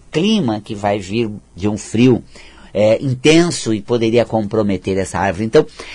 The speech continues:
tudo está dentro de uma sincronicidade. E na vida também tudo é sincrônico, onde as coisas acontecem de acordo com como você está vibrando.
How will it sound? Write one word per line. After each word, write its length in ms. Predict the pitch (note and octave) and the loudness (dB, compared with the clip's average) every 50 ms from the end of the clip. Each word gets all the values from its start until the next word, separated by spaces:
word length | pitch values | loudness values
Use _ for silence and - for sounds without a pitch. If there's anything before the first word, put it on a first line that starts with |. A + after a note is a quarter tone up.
| - - - - | -18 -20 -6 0
tudo 200 | - C#4 C4 B3+ | 2 2 2 2
está 220 | G3+ - - G3 | 0 0 0 0
dentro 300 | F3+ E3+ G#3 G#3 G3+ F#3+ | 2 2 0 0 -2 -4
de 120 | D#3+ E3+ F#3+ | -4 -2 -2
uma 140 | G3 F#3+ E3 | -2 -2 -2
sincronicidade. 1300 | - - G3 G3 F#3+ - F3 F3 F3+ F3 E3+ - - - E3 C3+ C3 C3 C#3+ D3 C#3+ B2 G2+ F#2+ E2+ - - _ - - - - | -4 -4 -6 -6 -4 -4 -4 -4 -4 -6 -8 -8 -8 -8 -4 -2 0 0 0 -2 -4 -6 -8 -10 -10 -12 -16 _ -20 -20 -10 -6
E 80 | - G3+ | -2 2
na 160 | G#3+ G#3+ G3 D#3+ | 4 4 4 4
vida 340 | B2 D#3+ A#3 B3+ A#3+ A3 - | 2 0 2 4 4 4 4
também 340 | - E3+ E3+ F3+ G3 G#3+ - | 4 2 4 4 4 4 2
tudo 200 | - F#3 E3+ F#3 | 0 0 2 2
é 60 | F3 | 2
sincrônico, 720 | - - E3 C#3+ B2 - F3+ G#3+ A3+ A3 G3+ F#3 D#3+ F#3 | 2 0 -2 0 2 4 6 6 6 4 2 2 2 0
onde 140 | G3+ F#3+ G#3 | 2 4 4
as 120 | F#3+ - | 4 4
coisas 340 | - G#3+ A#3+ A#3 A#3+ A3+ A3+ | 4 4 4 6 4 2 2
acontecem 920 | A#3 A3+ - G#3+ G#3 F#3+ - - G#3+ A#3 B3+ C4+ B3 - - F#3+ D3+ C3+ - - - - - - | 0 0 2 0 0 0 0 2 2 4 4 4 2 0 0 -2 -2 -2 -4 -10 -18 -20 -6 2
de 100 | - G#3 | 4 6
acordo 320 | G3 G3+ A#3 A#3+ B3 A#3+ | 6 8 8 8 8 6
com 80 | - A3+ | 6 4
como 120 | A#3 A#3 | 4 4
você 240 | G3+ A3+ G#3+ - A#3+ | 4 2 2 2 0
está 220 | A#3+ - - A3 A3+ | -4 -2 -2 -4 -2
vibrando. 840 | G3+ A#3 A3+ F#3+ D#3 C#3+ F3+ G#3 A#3 A#3+ A#3 G#3+ D#3+ B2 F2 - | -2 -2 -2 0 2 2 4 4 4 4 4 2 0 -2 -4 -6